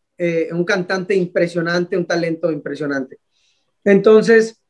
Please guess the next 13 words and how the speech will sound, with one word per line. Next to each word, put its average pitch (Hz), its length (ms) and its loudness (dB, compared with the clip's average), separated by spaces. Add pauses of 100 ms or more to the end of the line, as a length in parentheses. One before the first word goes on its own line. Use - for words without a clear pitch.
(380)
llega 269 640 2
y 214 100 -4
me 202 140 -6
dice, 208 320 -4
"Poncho, 196 340 -6
estoy, 202 240 2
eh, 202 220 2
bueno, 175 220 0
voy 190 120 2
a 202 40 -4
hacer 208 180 -4
las 214 160 0
maquetas. 190 600 -6